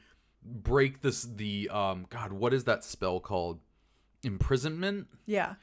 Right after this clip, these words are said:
Speaker 1: Yeah, they, they basically break this, like, you know, th-, the spell that's keeping it frozen in place and in time, and then this T-Rex just starts messing stuff up.
Speaker 2: Ooh, I like that, 'cause a T-Rex is way too gosh dang, like,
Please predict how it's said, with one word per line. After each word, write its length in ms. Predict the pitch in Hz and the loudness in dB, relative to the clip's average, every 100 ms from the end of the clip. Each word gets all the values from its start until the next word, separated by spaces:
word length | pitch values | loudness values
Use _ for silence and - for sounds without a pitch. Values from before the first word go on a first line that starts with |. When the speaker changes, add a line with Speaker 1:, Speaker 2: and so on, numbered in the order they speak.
| _ - | _ 0
Speaker 1:
Yeah, 160 | 127 | 4
they, 160 | 117 117 | 4 4
they 200 | 127 123 | 4 4
basically 380 | 135 143 156 139 | 2 0 0 0
break 280 | 113 131 | 2 2
this, 160 | 123 120 | 2 0
like, 260 | 117 98 - _ _ - | 0 0 -6 _ _ -10
you 100 | 104 | -6
know, 200 | 95 92 98 - - | -6 -8 -12 -16 -4
th-, 300 | 151 123 110 | -2 -2 -4
the 100 | 117 | -4
spell 380 | - - 131 123 | -2 4 6 6
that's 180 | 110 | 2
keeping 380 | - - 135 127 | -4 -8 -4 -2
it 100 | 117 | -2
frozen 440 | - 131 127 123 113 | -2 2 2 2 -2
in 120 | 101 | -4
place 500 | - 110 104 95 - | -2 0 0 -2 -6
and 440 | - 95 87 101 | -6 -6 -6 -6
in 240 | 95 90 90 | -8 -8 -8
time, 480 | 127 123 110 95 - - - | -2 0 0 -2 -6 -10 -4
and 120 | 110 | 0
then 120 | 113 | 0
this 120 | 104 | -2
T-Rex 400 | - 110 98 - | -4 -4 -6 -8
just 120 | 85 | -12
starts 240 | - 71 - | -10 -12 -14
messing 300 | 76 - 62 | -14 -14 -14
stuff 260 | - - | -14 -12
up. 80 | - | -10
Speaker 2:
Ooh, 640 | 170 190 196 185 165 156 - - | -6 -4 -2 -2 -4 -6 -8 -8
I 100 | 180 | -6
like 200 | 175 - | -6 -4
that, 180 | - | -4
'cause 200 | - 220 220 - - - - 285 | 2 2 0 -10 -20 -20 -6 0
a 60 | |
T-Rex 320 | 262 440 381 | 8 10 8
is 120 | 285 262 | 4 6
way 180 | 285 269 | 6 6
too 180 | 262 226 | 2 6
gosh 320 | 214 202 - | 6 6 2
dang, 480 | 214 196 185 175 - - | 2 2 0 -2 -8 -4
like, 500 | 185 165 170 - | -2 0 -4 -4